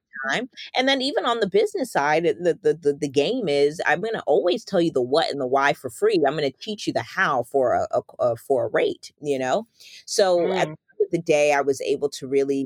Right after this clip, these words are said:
Speaker 1: build that trust with my audience because of how, not only because I provided value, but how consistently I did that. And I think that really did just build the trust, you know, with my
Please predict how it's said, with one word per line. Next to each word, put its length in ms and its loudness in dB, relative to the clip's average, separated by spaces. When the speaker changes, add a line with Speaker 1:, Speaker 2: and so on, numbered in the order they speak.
Speaker 1:
build 260 2
that 180 -4
trust 280 -2
with 140 -2
my 180 -2
audience 440 -4
because 440 -4
of 280 0
how, 560 2
not 220 2
only 320 0
because 320 -2
I 100 4
provided 560 -2
value, 480 0
but 180 -2
how 220 -2
consistently 1000 -2
I 120 0
did 280 -2
that. 320 0
And 300 4
I 80 4
think 240 -4
that 160 0
really 260 4
did 240 2
just 280 0
build 200 0
the 80 -2
trust, 580 -4
you 140 -4
know, 120 -2
with 180 -4
my 140 -4